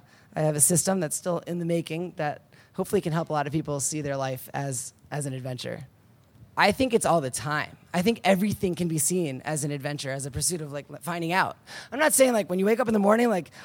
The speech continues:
"Oh, man, I'm gonna see this morning routine is gonna be an adventure. Let's see if I make it to the bathroom right now. Let's see what I can learn from going to the, you know, making it to Minyan. <laughs> Davenings this morning, wild adventure."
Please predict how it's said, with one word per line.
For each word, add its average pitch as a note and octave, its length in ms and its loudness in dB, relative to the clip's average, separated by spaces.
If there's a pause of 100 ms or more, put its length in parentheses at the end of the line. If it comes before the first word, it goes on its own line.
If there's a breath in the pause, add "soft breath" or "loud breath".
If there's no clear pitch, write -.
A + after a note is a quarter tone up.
(140 loud breath)
"Oh, F#3+ 200 12
man, A3+ 520 8
I'm G#3 160 2
gonna G3+ 160 0
see A3+ 220 2
this F#3+ 140 0
morning G#3+ 280 6
routine G#3+ 320 0
is D#3+ 100 2
gonna G3 180 2
be A3+ 120 4
an C#4 80 4
adventure. G3+ 480 4
Let's D#3 160 0
see - 60 -2
if - 60 4
I F3 80 4
make F3+ 200 2
it F#3+ 100 2
to D#3 80 -2
the C#3 80 -2
bathroom C#3 540 -2
right C3+ 180 -8
now. B2+ 300 -10 (200 loud breath)
Let's F#3+ 120 -2
see A#3 80 -2
what A#3+ 80 2
I G#3+ 40 6
can F#3+ 160 2
learn F#3 180 2
from E3+ 140 -4
going F3 280 -2
to E3 140 -4
the, D3 200 -6
you D#3+ 80 -4
know, C#3+ 240 -2 (260 loud breath)
making F#3+ 280 2
it F3+ 100 -2
to E3+ 100 4
Minyan. D3 560 2 (400 loud breath)
<laughs> - 440 -20
Davenings F#3 480 8
this G3+ 160 6
morning, G#3 440 4
wild D#3 480 0
adventure." C#3 680 -4